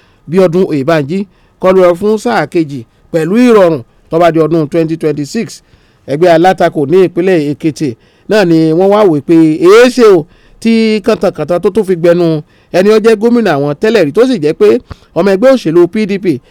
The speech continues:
ló sì ń pe ara rẹ̀. Wọ́n ní Oyèbánjí, ọmọ ẹgbẹ́ òṣèlú All Progressives Congress tí ó ń tukọ̀ ìṣàkóso lákòókò ìgbà tí wọ́n ń ṣe ayẹyẹ ọjọ́ ìbí fún ìyàwó Fáyọ̀ṣe tó pé ọgọ́ta ọdún lọ̀rọ̀ yìí mọ̀ ń jáde.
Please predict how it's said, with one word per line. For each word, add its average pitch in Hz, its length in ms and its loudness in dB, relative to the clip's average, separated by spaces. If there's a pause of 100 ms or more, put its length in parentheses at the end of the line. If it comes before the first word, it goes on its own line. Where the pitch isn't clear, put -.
(200)
ló 214 160 4
sì 190 160 0
ń 165 60 -4
pe 151 400 -2
ara 156 340 0
rẹ̀. 120 180 -4 (380)
Wọ́n 160 120 0
ní 190 100 4 (180)
Oyèbánjí, 170 680 0 (400)
ọmọ 160 160 -2
ẹgbẹ́ 190 200 2
òṣèlú 170 340 0
All 196 180 2
Progressives 180 480 -2
Congress 180 480 -2 (320)
tí 226 340 2
ó 214 200 2
ń 196 60 0
tukọ̀ 180 280 -2
ìṣàkóso 156 560 -2 (320)
lákòókò 254 440 0
ìgbà 156 180 -2
tí 202 100 -4
wọ́n 202 180 2
ń 202 40 -2
ṣe 180 180 0 (220)
ayẹyẹ 180 340 2
ọjọ́ 220 200 2
ìbí 175 280 -4 (380)
fún 269 220 2
ìyàwó 160 440 0
Fáyọ̀ṣe 175 520 0 (320)
tó 208 100 4
pé 202 140 2 (160)
ọgọ́ta 156 500 -2
ọdún 185 220 0 (360)
lọ̀rọ̀ 143 240 0
yìí 175 100 -2
mọ̀ 226 140 2
ń 160 100 -2
jáde. 160 320 0